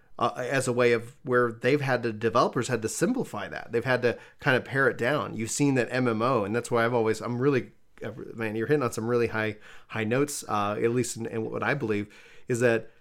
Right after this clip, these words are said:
they've had to pare it down because M M Os haven't gotten bigger. You know, when you talk about just how they've developed,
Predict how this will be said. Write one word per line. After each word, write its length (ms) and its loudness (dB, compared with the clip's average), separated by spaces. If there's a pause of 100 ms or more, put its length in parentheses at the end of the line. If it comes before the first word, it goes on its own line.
(640)
they've 140 0
had 100 6
to 80 0
pare 200 4
it 60 0
down 240 2
because 680 -2 (280)
M 140 2
M 140 4
Os 160 2
haven't 240 2
gotten 240 0
bigger. 540 0 (480)
You 200 2
know, 80 -4
when 140 0
you 60 -2
talk 200 0
about 180 2
just 200 -6
how 320 4
they've 200 2
developed, 460 0